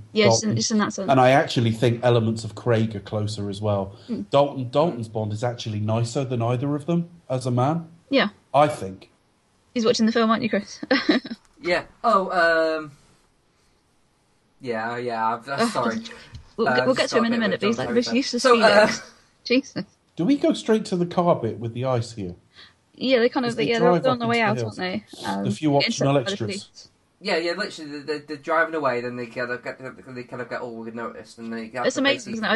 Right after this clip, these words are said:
Speaker 1: it? I, I
Speaker 3: uh,
Speaker 1: do love this car. Um, the, was it V eight Vantage? And it's just, I think it's, like, one of the coolest gadgets, like, in his, his two movies. 'Cause you've got, like, the lasers, you've got, like, the, the tyres with the spikes.
Speaker 2: Oh, I love his car, and it was,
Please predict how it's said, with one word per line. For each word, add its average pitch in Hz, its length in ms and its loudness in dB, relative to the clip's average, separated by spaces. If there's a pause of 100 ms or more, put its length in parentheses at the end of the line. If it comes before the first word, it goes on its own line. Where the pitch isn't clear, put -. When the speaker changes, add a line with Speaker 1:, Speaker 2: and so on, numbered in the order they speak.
Speaker 1:
it? - 60 -2
I, - 20 0
I 233 40 2
Speaker 3:
uh, - 40 2
Speaker 1:
do 262 80 -2
love 240 140 -2
this 233 160 -6
car. 208 320 -2 (180)
Um, 202 400 -2
the, 202 240 -4 (100)
was 214 140 -2
it 185 80 -4
V 208 80 -2
eight 202 160 -4
Vantage? 202 420 -2 (360)
And 196 120 -4
it's 202 100 -2
just, 214 200 -4
I 226 80 2
think 247 140 2
it's, 226 100 -2
like, - 180 -4
one 208 100 4
of 196 40 4
the 208 60 2
coolest 214 540 0
gadgets, 196 360 0
like, 175 100 -6
in 208 60 2
his, 202 180 0
his 202 140 0
two 196 180 -4
movies. 202 440 -2 (120)
'Cause - 80 -18
you've 202 80 -2
got, 226 80 2
like, - 140 0
the 220 60 0
lasers, 220 520 2
you've - 80 -10
got, - 120 -4
like, 180 240 -6
the, 190 180 -4 (460)
the - 40 -12
tyres 226 280 2
with 190 80 -4
the 202 80 -2
spikes. - 480 -2
Speaker 2:
Oh, 127 140 2
I - 20 2
love 127 240 0
his 117 160 -6
car, 101 440 -2
and 107 100 -4
it 110 120 -2
was, 110 220 -6